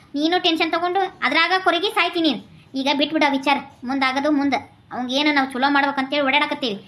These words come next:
ಇಲ್ಲ, ನಾವ್ ಆ ಕೊಳಚಾಗ ಬಿದ್ದು ಉಳ್ಳಾಡ್ತಾನೆ ಅಂದ್ರೆ ಅವನ್ನ ಹಣೆ ಬರ ನಾವೇನು ಮಾಡಕ್ಕಾಗಲ್ಲ, ಅದನ್ನ ಬದಲಾಸಕ್ಕೂ ಆಗೋದಿಲ್ಲ. ಈಗ ನಾವು ಮಾಡೋ ಪ್ರಯತ್ನ ಮಾಡಕತ್ತೀವಿ, ಅವಂಗ್ ಹೇಳೋಷ್ಟು ಹೇಳೇವಿ. ಹಂಗೂನು ಕೇಳಂಗಿಲ್ಲ ಅಂದ್ರೆ ಏನು ಮಾಡಕ್ಕಾಗೋದಿಲ್ಲ ಪರವ, ವಿಚಾರ ಬಿಟ್ಬಿಡು. ಹೌದಲ್ಲ ರುದ್ರಪ್ಪ?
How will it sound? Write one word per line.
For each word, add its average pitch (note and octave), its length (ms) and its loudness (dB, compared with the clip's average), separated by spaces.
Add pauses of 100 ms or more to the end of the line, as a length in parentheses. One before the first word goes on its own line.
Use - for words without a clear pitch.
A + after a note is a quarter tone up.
(160)
ಇಲ್ಲ, E4 280 0
ನಾವ್ D#4+ 160 2
ಆ C#4+ 80 4
ಕೊಳಚಾಗ C#4 480 2
ಬಿದ್ದು D#4+ 160 0
ಉಳ್ಳಾಡ್ತಾನೆ D#4 360 2
ಅಂದ್ರೆ D#4+ 160 2
ಅವನ್ನ D4 360 2
ಹಣೆ C#4+ 160 4
ಬರ D4 180 0
ನಾವೇನು C#4+ 340 2
ಮಾಡಕ್ಕಾಗಲ್ಲ, C#4+ 440 2
ಅದನ್ನ D4 200 2
ಬದಲಾಸಕ್ಕೂ C4+ 380 2
ಆಗೋದಿಲ್ಲ. C#4+ 300 2 (1080)
ಈಗ E4 160 4 (120)
ನಾವು F4+ 140 4
ಮಾಡೋ D#4+ 180 2
ಪ್ರಯತ್ನ D#4 300 0
ಮಾಡಕತ್ತೀವಿ, D#4 520 0
ಅವಂಗ್ C4+ 180 2
ಹೇಳೋಷ್ಟು D4+ 360 4
ಹೇಳೇವಿ. C#4+ 340 2 (340)
ಹಂಗೂನು F#4+ 480 4
ಕೇಳಂಗಿಲ್ಲ F4 440 2
ಅಂದ್ರೆ F4 200 2
ಏನು E4+ 240 2
ಮಾಡಕ್ಕಾಗೋದಿಲ್ಲ D#4 540 2
ಪರವ, D4+ 280 2 (120)
ವಿಚಾರ D#4 340 0
ಬಿಟ್ಬಿಡು. F4 280 2
ಹೌದಲ್ಲ F4+ 600 0
ರುದ್ರಪ್ಪ? F#4 300 2